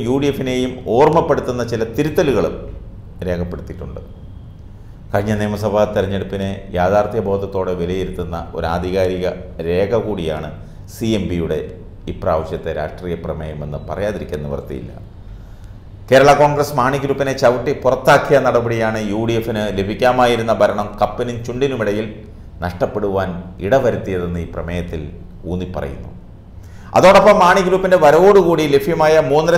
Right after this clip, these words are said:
ശതമാനം വോട്ടാണ് എൽ ഡി എഫിന് തുടർഭരണം സാധ്യമായതെന്നും ഓർമ്മപ്പെടുത്തുന്നു. ഏതായാലും ഇ എം എസിൻ്റെ കളരിയിൽ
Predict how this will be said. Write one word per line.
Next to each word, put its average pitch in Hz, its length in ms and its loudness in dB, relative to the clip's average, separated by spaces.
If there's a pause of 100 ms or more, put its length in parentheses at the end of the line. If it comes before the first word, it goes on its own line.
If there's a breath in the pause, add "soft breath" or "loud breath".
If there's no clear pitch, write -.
ശതമാനം 160 440 2
വോട്ടാണ് 131 380 4 (500 loud breath)
എൽ 160 120 8
ഡി 220 120 12
എഫിന് 190 220 6 (120)
തുടർഭരണം 143 500 2
സാധ്യമായതെന്നും 113 720 2 (520)
ഓർമ്മപ്പെടുത്തുന്നു. 80 680 -4 (760)
ഏതായാലും 113 360 2 (520 loud breath)
ഇ 135 100 4
എം 156 120 2
എസിൻ്റെ 123 280 0
കളരിയിൽ 101 340 0